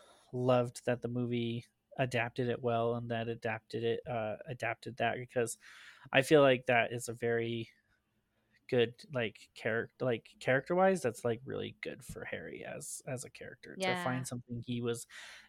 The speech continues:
Speaker 1: naturally good at. He didn't have to practice that hard. He didn't have to worry about it much. And so he found something that he loved, that he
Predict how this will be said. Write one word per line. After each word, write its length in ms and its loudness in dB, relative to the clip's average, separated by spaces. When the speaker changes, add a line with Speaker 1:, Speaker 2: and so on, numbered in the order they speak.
Speaker 1:
naturally 580 8
good 180 4
at. 160 6
He 100 -2
didn't 260 -2
have 400 -2
to 260 2
practice 540 2
that 200 2
hard. 300 2
He 80 -4
didn't 220 -4
have 160 -6
to 100 -2
worry 440 -2
about 300 -2
it 180 -4
much. 340 -6
And 320 -12
so 400 0
he 180 -6
found 340 -4
something 360 -8
that 140 -8
he 260 -10
loved, 580 2
that 160 -6
he 400 -10